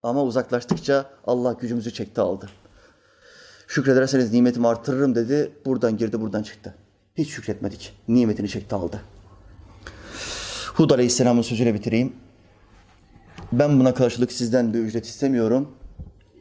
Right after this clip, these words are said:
Benim ücretim," söyleyin kardeşler, "ancak beni yaradana aittir." Benim ücretim ancak beni yaradana aittir.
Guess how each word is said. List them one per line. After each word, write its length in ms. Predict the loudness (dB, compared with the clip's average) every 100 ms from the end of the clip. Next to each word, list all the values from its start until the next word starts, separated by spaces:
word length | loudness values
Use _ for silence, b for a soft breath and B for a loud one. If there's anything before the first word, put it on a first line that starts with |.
| -2
Benim 200 | 2 4
ücretim," 480 | 4 2 0 0 -4 -8 _ _ _ _ _ _ _ _ _
söyleyin 360 | -4 2 4 4
kardeşler, 500 | 2 0 0 -4 -4 -14 _ _ _ _ -20 -20 -20 -18 -16 -4
"ancak 760 | 0 2 4 4 4 2 2 -10 -18 -18 -16 -14 -4 2
beni 180 | 4 6
yaradana 400 | 4 2 0 0
aittir." 480 | -2 -6 -14 -20 -20 _ _ _ _ _ _ _ _ _ 0
Benim 200 | 4 4
ücretim 480 | 4 0 -2 -4 -4 _ _ _ -2
ancak 560 | 2 2 2 -2 -4
beni 140 | -2 -2
yaradana 320 | -2 -6 -8
aittir. 440 | -8 -10 -16 -20